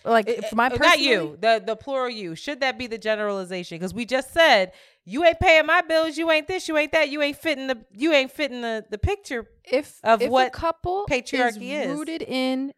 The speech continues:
Speaker 1: and f-, and an agreement with patriarchy and a religious, um, hierarchy, yes.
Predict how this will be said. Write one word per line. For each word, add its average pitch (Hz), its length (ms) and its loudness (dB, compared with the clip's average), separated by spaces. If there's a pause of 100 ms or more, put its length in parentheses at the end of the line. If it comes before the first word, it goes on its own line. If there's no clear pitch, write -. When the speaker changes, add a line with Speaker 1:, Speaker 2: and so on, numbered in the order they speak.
(100)
Speaker 1:
and 214 220 -8
f-, - 160 -20 (320)
and 208 420 -4 (120)
an 226 160 -4
agreement 247 560 -4
with 214 240 -4
patriarchy 254 1000 2 (100)
and 220 240 -2
a 202 120 -4
religious, 220 960 -2 (520)
um, 208 400 -2
hierarchy, 285 920 2 (120)
yes. 226 680 4